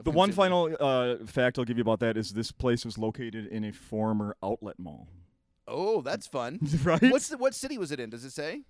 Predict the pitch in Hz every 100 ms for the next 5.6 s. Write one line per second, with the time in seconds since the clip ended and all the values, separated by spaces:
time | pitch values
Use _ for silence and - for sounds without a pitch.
0 | _ _ _ _ 80 90 87 85 82 80
1 | - 117 120 110 104 101 101 95 90 92
2 | 90 90 90 87 87 113 98 90 110 95
3 | - 98 90 131 156 156 139 135 107 120
4 | 113 110 98 117 - 98 98 101 98 98
5 | 104 101 101 98 107 101